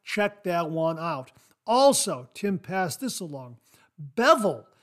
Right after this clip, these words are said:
uh, the Bevel safety razor with brass weighted handle and ten double-edged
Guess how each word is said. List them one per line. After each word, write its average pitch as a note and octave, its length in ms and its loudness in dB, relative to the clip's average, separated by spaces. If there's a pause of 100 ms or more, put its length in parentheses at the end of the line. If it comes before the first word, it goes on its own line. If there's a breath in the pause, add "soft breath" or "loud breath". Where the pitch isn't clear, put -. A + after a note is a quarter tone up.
(300 soft breath)
uh, D#3 240 -4
the D3 80 -6
Bevel C4 320 4
safety F3+ 380 -4
razor C#3 360 -6
with B2+ 380 -10
brass F3 440 -2
weighted F3+ 360 0
handle A#3 640 2
and E3 300 -14
ten G#3 360 -4
double-edged F#3+ 680 -6